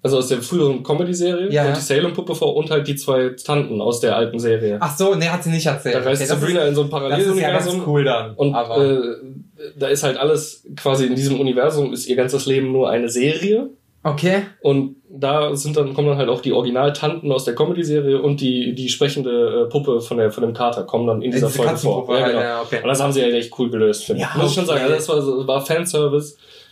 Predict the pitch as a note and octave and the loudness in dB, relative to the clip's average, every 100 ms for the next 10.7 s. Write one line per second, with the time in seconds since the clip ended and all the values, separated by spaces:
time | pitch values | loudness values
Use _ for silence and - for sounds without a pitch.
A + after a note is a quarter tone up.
0 | _ C#3+ C3 C3 C#3 C#3 D#3 F3+ A#2 D3 | _ 0 0 2 0 0 0 0 -2 -2
1 | D#3 D3+ C#3+ C#3+ F3+ D#3 D3 C#3+ C3+ - | 0 0 -2 2 2 2 0 0 -2 -4
2 | - _ - F#3 D3+ D3+ - C#3 - D3 | -12 _ -4 -2 0 0 0 -6 -4 -4
3 | F#3 - - - _ _ - C3+ C#3 C3+ | -2 -4 -6 -14 _ _ -6 0 0 2
4 | C#3 D3 C#3+ - C#3 F3+ - C#3 C#3+ D#3+ | 0 2 0 0 0 0 0 0 0 0
5 | D3 C3 B2+ C#3+ C3+ C3+ D#3+ D#3 D3 G#3 | 0 0 2 2 0 0 -2 -2 -2 -2
6 | D#3 F3 A#3+ F#3+ D3 C3+ C#3+ - A#2+ E3+ | 0 -2 0 0 0 0 0 0 0 0
7 | G#3+ - _ _ - _ _ - D3 E3+ | 0 -10 _ _ -20 _ _ -6 0 0
8 | F3 - _ _ _ - - - D3+ D3+ | -2 -8 _ _ _ -20 -14 -6 -2 2
9 | C#3 D3 F3+ - - - _ _ C#3 C3+ | 2 2 0 -8 -16 -18 _ _ 0 0
10 | D3 C#3 - C#3+ G#2+ F#2+ F2+ | 0 -2 0 0 0 -4 -8